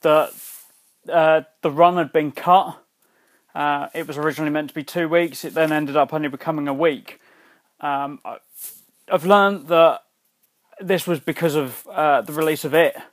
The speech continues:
the new Stephen King remake. In the U K, that didn't happen. We still had it for two weeks here. The first week, it ran four times a day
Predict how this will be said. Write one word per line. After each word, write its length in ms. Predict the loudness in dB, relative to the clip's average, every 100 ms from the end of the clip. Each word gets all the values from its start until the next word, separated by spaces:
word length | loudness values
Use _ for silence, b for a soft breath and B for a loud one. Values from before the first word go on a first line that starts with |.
| _ _ _ _ _ _
the 80 | -6
new 180 | -4 -4
Stephen 360 | -4 -6 -4
King 420 | -4 -2 0 -2 -10 _ _ _ _ _
remake. 640 | -4 -2 2 2 2 -2 -20 _ _ _ _ _ _ _ _ _ _ _ _ _ -2
In 140 | 0
the 60 | 2
U 120 | 0
K, 240 | 4 6
that 240 | 8 8 6
didn't 240 | -4 -4
happen. 480 | -2 -2 -2 -6 -2
We 140 | -4
still 240 | -2 0 2
had 180 | 4
it 160 | 2 0
for 60 | -8
two 240 | -6 -2
weeks 320 | -2 -2 -4
here. 260 | 0 2 0 b b b
The 40 | -8
first 500 | 2 2 2 -6 -10
week, 360 | -2 -2 -2 -12
it 200 | -10 -4
ran 440 | 4 4 4 -2 -6 -20 _ _
four 200 | 2 2
times 280 | 2 -2 -2
a 60 | 2
day 360 | 6 6 4